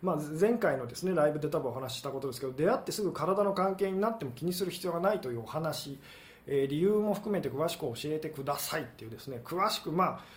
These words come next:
これはですね、今日はちょっとこう長くというか、そこはあまり深くお話できないかもしれないですけれども、あの、なんでしょうね、それ、結局、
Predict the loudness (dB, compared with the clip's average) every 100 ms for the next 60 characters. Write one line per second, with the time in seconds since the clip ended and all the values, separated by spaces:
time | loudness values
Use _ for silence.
0 | -20 -20 -8 -2 0 2 0 -2 0 2
1 | 4 4 2 0 -2 -2 -2 0 0 -2
2 | -6 -6 -8 -6 -2 -2 -2 -6 -4 -4
3 | -4 -6 -8 -8 -4 -2 -2 -4 -4 -4
4 | -4 -2 -2 0 -2 -4 -4 -6 -4 -6
5 | -4 -2 -2 -2 -8 -18 -10 -8 -6 -6
6 | -6 -8 -10 -16 -20 -20 -20 -20 -20 -4
7 | 0 0 0 -2 0 2 6 6 4 0
8 | -2 -2 0 -4 -2 0 0